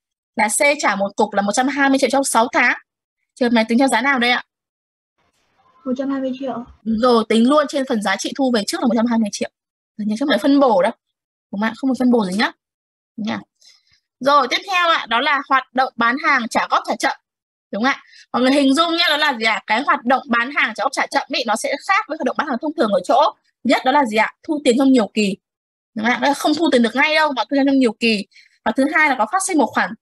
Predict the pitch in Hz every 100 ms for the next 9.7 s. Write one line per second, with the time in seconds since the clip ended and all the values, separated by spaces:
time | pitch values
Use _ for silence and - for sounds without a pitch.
0 | - 247 339 311 254 226 208 262 226 294
1 | 214 - 208 226 - 427 - 277 165 277
2 | 277 269 233 - _ _ _ _ _ 180
3 | 196 254 - _ _ - - - 269 269
4 | 294 277 285 359 254 466 - 370 330 311
5 | 262 233 220 233 339 294 233 214 208 226
6 | 226 247 - - 233 247 285 233 302 269
7 | 247 226 320 - 226 - 302 - 427 480
8 | _ - 240 247 330 233 226 208 202 208
9 | 311 240 302 277 233 233 330